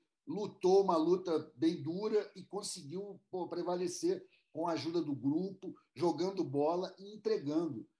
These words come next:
Ele tá jogando muito futebol. Eu vou me adiantar aqui na questão do, do pênalti que você levantou.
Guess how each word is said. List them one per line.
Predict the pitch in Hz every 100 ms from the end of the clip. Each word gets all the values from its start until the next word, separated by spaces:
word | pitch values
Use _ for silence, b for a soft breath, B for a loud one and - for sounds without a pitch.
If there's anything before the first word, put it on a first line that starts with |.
| _
Ele | - 175 185
tá | 226
jogando | 208 190 208 196
muito | 170 196 262 -
futebol. | 214 190 156 143 180 180 - _
Eu | - 160
vou | 196 214
me | 202
adiantar | 180 165 185 147 175 170
aqui | -
na | 165
questão | 160 143 - 160
do, | 147 127
do | 117 135
pênalti | - 151 170 143 -
que |
você | 135 139
levantou. | 143 139 127 113 165 190